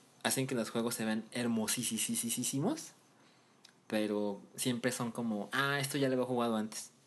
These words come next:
con otro nombre. Entonces, a ver qué pasa. Ya no hacen F P S, ahora hacen juegos de tercera persona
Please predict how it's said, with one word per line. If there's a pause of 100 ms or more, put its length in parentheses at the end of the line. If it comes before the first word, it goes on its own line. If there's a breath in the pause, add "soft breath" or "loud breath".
(140)
con
otro
nombre. (680 loud breath)
Entonces,
a
ver
qué
pasa. (280 loud breath)
Ya
no
hacen
F
P
S,
ahora
hacen
juegos
de
tercera
persona